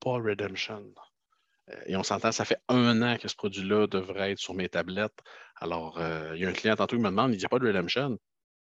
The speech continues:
J'ai dit, « Je vois le vert. » J'ai dit, « Ça fait un an que c'est censé être sur la tablette. Ils n'ont pas eu le temps de prendre une photo, là, de mini fake au field depuis un an.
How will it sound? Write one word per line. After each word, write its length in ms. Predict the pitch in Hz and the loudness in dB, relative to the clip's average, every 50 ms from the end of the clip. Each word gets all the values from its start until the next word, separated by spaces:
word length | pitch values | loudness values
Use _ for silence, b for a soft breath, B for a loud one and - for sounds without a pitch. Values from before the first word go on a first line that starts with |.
| _ | _
J'ai 160 | _ - - - | _ -12 -10 -6
dit, « 100 | - - | -6 -4
Je 40 | 90 | 0
vois 140 | 82 80 82 | 0 0 2
le 60 | 82 | 4
vert. » 280 | 98 107 120 117 107 98 | 4 4 4 4 0 -2
J'ai 120 | - 95 | -4 -4
dit, « 80 | 85 - | -4 -6
Ça 120 | - 90 | -6 2
fait 140 | - - - - | 2 2 2 4
un 300 | - 113 110 107 107 107 123 | 0 2 2 2 2 2 2
an 120 | 131 135 | 0 0
que 80 | - - | -2 -4
c'est 80 | 104 | -4
censé 280 | - - 95 90 - 107 | -2 -2 -4 0 2 2
être 100 | 104 - | 2 2
sur 80 | - | 0
la 80 | 95 92 | -4 0
tablette. 420 | - 90 87 98 113 127 123 - - | 0 0 0 2 0 0 0 0 -2
Ils 40 | 107 | -4
n'ont 60 | 98 | 0
pas 100 | - 107 | 2 2
eu 40 | 101 | 2
le 40 | |
temps 120 | - 113 117 | 2 0 -2
de 40 | 110 | 2
prendre 220 | - 104 101 101 | 4 4 4 4
une 80 | 101 98 | 2 0
photo, 520 | - - - - - 117 107 113 117 113 | 0 -2 -2 0 2 0 2 2 2 2
là, 140 | 104 101 95 | 2 2 2
de 100 | 101 92 | 2 0
mini 280 | 90 101 98 98 98 | 0 0 0 0 -2
fake 260 | 101 - 113 110 - 113 | 0 -2 -2 0 2 2
au 140 | 98 90 | 2 2
field 360 | 85 - 113 113 123 117 107 98 | 2 0 0 0 0 0 -2 -2
depuis 320 | 95 90 - - - 98 | -2 -2 -2 -2 -2 -2
un 240 | 95 90 87 87 90 | 0 0 -2 -2 0
an. 200 | 104 120 139 | 0 0 0